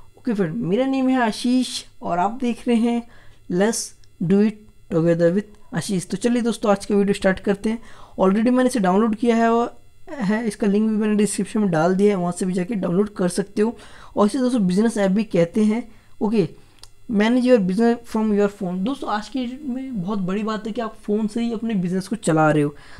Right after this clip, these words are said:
तो देख सकते हैं, user trust used by more than two lakh people, तो दो लाख से भी ज़्यादा लोग इसे यूज़ कर रहे हैं दोस्तों। automatic backup data security,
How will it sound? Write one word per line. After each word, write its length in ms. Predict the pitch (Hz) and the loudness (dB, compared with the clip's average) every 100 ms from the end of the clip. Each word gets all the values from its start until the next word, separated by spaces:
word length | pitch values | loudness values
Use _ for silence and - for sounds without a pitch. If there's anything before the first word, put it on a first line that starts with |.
| - | -2
तो 60 | 214 | 2
देख 140 | 254 | 2
सकते 260 | - 247 240 | 0 0 4
हैं, 160 | 196 | 6
user 160 | 208 240 | 6 4
trust 400 | - 190 165 - - - - 220 | 4 2 2 -4 -20 -20 -2 4
used 240 | 269 247 | 4 6
by 120 | 262 | 4
more 200 | 247 240 240 | 6 4 4
than 160 | 247 | 2
two 180 | - 240 | 2 2
lakh 360 | 233 233 - - - - - - - - | 4 2 0 -20 -20 -20 -20 -20 -20 -8
people, 320 | 202 175 165 196 | -4 0 0 -2
तो 80 | |
दो 280 | 247 180 226 | -2 -2 2
लाख 220 | 247 233 | 2 0
से 80 | - | 0
भी 60 | 220 | 0
ज़्यादा 180 | 214 220 | 2 2
लोग 180 | 226 | 2
इसे 160 | 214 220 | 0 0
यूज़ 280 | 180 196 - | 2 2 0
कर 120 | 226 | 0
रहे 60 | 208 | 2
हैं 80 | |
दोस्तों। 280 | 208 202 240 240 - - | 2 0 -2 -6 -10 -2
automatic 500 | 202 247 233 240 185 | 2 2 2 0 0
backup 280 | 190 196 196 | 0 2 2
data 300 | 190 220 226 | 2 2 -2
security, 600 | - 185 175 160 170 | -2 0 2 2 0